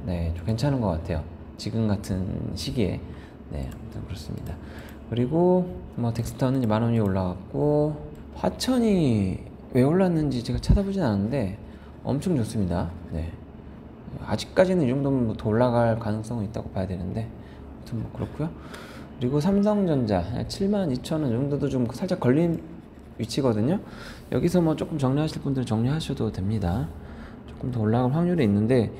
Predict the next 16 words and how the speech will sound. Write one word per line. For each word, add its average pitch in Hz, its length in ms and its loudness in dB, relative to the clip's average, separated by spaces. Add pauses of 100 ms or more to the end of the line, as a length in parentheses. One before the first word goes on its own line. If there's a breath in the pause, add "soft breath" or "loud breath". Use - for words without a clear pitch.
(520 loud breath)
어, 104 240 2
실제 185 240 4
매출이 180 680 8
늘어나는 143 460 4
게 120 60 0
보인다거나 120 540 2
아니면 98 360 4
뭐 95 120 6
에이아이라던가 104 840 6
뭐 98 280 -4 (540 loud breath)
지금 - 220 0
에이엠디에서 143 1300 8
그 101 840 2
에이아이 131 720 8
칩 - 260 -2
새로 156 320 2